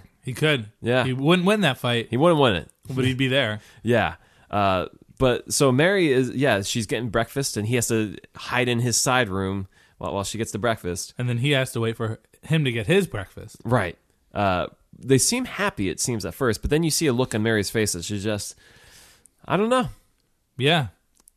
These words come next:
Speaker 2: And it, it's not because of what he's doing in the bedroom. It's because I don't think she's,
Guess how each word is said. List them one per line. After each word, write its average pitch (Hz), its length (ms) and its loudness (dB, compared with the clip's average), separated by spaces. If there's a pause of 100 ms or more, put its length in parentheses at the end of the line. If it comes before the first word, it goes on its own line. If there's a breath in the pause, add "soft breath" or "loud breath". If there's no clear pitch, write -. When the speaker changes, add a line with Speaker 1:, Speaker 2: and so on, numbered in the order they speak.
(160)
Speaker 2:
And 143 140 4
it, 123 220 2
it's 139 180 4
not 226 140 2
because 185 260 0
of 139 80 -2
what 147 100 4
he's 139 140 0
doing 147 180 4
in 135 60 2
the 113 60 0
bedroom. 135 280 0
It's 107 120 -4
because 117 240 -2
I 107 80 -2
don't 131 160 0
think 151 140 -4
she's, 135 340 -6